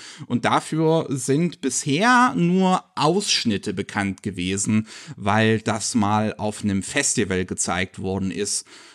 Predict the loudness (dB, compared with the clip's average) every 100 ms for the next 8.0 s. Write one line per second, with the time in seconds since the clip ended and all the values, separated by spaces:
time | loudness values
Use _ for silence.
0 | _ -2 0 0 -2 -6 -2 -2 0 0
1 | 0 -2 -6 -6 0 2 4 2 0 -4
2 | -4 -6 -2 -2 -4 -2 2 4 6 6
3 | 4 2 0 0 2 2 2 2 -2 -2
4 | -4 -2 -2 -2 -2 -2 -2 -2 -4 -6
5 | -6 0 0 0 -4 -4 -2 -2 -4 -8
6 | _ -12 -2 2 2 2 -2 _ _ _
7 | -14 -10 -4 -2 -2 0 0 0 -4